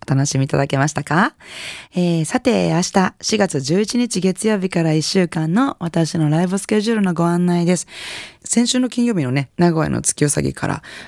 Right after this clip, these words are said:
レオレオ週間なんですよ。えっとね、四月の十三日水曜日は、大阪高槻にあります、ビリーズバウンスにて、十六日土曜日はですね、京都の花園にあります、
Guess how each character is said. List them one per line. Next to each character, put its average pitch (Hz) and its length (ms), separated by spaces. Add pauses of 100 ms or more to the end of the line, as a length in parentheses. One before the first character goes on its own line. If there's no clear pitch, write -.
(120)
レ 180 180
オ 226 140
レ 208 140
オ 190 120
週 175 240
間 - 220
な - 80
ん - 80
で 123 80
す - 160
よ。 - 100 (260)
え 143 60
っ - 40
と 131 120
ね、 131 140
四 - 160
月 202 260
の 139 120
十 165 220
三 160 240
日 - 320
水 208 300
曜 233 160
日 - 220 (140)
は、 - 160 (280)
大 190 60
阪 180 280
高 262 220
槻 - 240
に 131 180
あ - 80
り 143 120
ま 135 180
す、 226 220 (320)
ビ 180 120
リ 247 200
ー 247 40
ズ 240 140
バ 220 180
ウ 190 100
ン 160 40
ス - 260 (220)
に 139 140
て、 131 320 (640)
十 233 240
六 226 260
日 - 460
土 165 160
曜 233 220
日 - 180 (240)
は 135 100
で 131 100
す - 140
ね、 180 160 (300)
京 190 260
都 135 240
の 135 220
花 165 320
園 208 300
に 196 180
あ 175 100
り 175 140
ま 175 160
す、 - 180